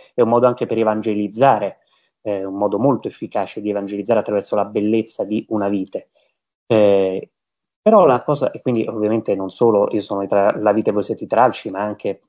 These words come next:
pensiamo alla stessa, eh, Eucaristia, no? Il vino è una delle due specie,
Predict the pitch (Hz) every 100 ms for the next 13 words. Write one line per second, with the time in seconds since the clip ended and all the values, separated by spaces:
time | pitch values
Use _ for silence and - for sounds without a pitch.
0 | _ 101 - 104 98 95 92 - 104 -
1 | 98 95 - - - 104 98 98 95 -
2 | 156 98 98 101 98 101 104 98 104 104
3 | 104 98 98 101 98 98 - - 127 -
4 | 123